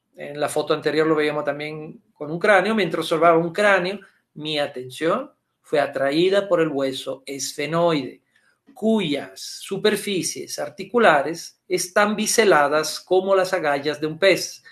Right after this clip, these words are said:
indicando un movi-, mecanismo de movilidad desconocido. Esto fue lo que escribió luego él posteriormente, es decir, mientras observaba un cráneo, prácticamente intuyó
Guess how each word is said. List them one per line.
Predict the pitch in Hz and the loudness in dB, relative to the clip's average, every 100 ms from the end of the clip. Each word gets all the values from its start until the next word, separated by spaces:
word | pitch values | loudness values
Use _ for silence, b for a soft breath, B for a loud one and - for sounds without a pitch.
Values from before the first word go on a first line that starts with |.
| b b | b b
indicando | - 220 226 170 180 | -6 -2 2 4 4
un | 185 | 2
movi-, | 180 175 185 | 2 2 2
mecanismo | 185 190 196 160 165 | 0 2 2 0 -2
de | 160 | -2
movilidad | 156 156 151 143 | -2 -2 0 0
desconocido. | 139 135 - 139 135 135 | 0 -4 -10 -10 -8 -8
Esto | 151 196 | -4 -2
fue | 196 | 0
lo | 208 - | 0 2
que | 175 160 - _ _ _ _ | 2 2 0 _ _ _ _
escribió | - 135 - 160 156 180 | -12 -10 0 4 8 8
luego | 175 160 165 | 8 8 6
él | 160 | 4
posteriormente, | 160 160 156 147 165 190 170 - 294 - B B B | 0 -6 -4 -2 -2 -2 -2 -4 -6 -8 B B B
es | 170 | -2
decir, | 190 226 | 0 0
mientras | 240 180 165 175 | 2 0 4 2
observaba | 170 180 185 196 | 2 2 6 6
un | 226 | 6
cráneo, | 233 214 214 233 | 6 6 6 0
prácticamente | 180 180 190 220 196 165 160 196 | -2 -2 0 2 2 0 -2 -4
intuyó | 202 208 196 233 190 160 160 | -2 -4 -2 -2 2 2 2